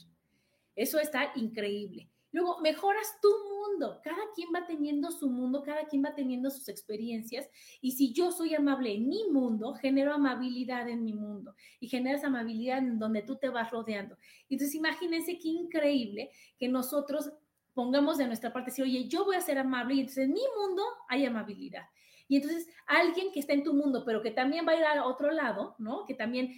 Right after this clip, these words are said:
no sé, a lo mejor, no sé, este, mi hija, ¿no? Es ama-, hay amabilidad en su casa, hay buena vibra en su casa. Entonces, cuando mi hija va con el novio, va la familia del novio, lleva esa parte de la amabilidad a ese círculo.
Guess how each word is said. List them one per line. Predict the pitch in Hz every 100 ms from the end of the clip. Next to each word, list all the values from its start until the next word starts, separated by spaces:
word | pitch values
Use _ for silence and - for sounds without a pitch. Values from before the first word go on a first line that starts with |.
| - -
no | 262
sé, | 262
a | 220
lo | 220
mejor, | 226 220 - 269 262 - - _ _ _ _ _ _ _ _ _ _ -
no | 247 247
sé, | - 226 214
este, | 208 - - _ - 214 - - - 262
mi | 277 277
hija, | - - - -
¿no? | 254 453 - - -
Es | 302 381
ama-, | 320 311 302
hay | 311 392
amabilidad | 339 254 220 214 226
en | 240 233
su | 226
casa, | 214 220 269
hay | 269
buena | 277 311
vibra | 285 262 269
en |
su | 269 -
casa. | 208 208
Entonces, | 254 254 -
cuando | 254 262
mi | 330
hija | 294 247
va | 311 320
con | 320
el | 294 247
novio, | 226 214 208
va | 226
la | 233 226
familia | 240 269 330 349
del | 294 254 247
novio, | 240 294 - - 240
lleva | 339 392 440
esa | 440 403
parte | 359 392 370
de | 285
la | 254
amabilidad | 247 240 240 247 311 403
a | 359 240
ese | 233 220
círculo. | 240 226 - 196 -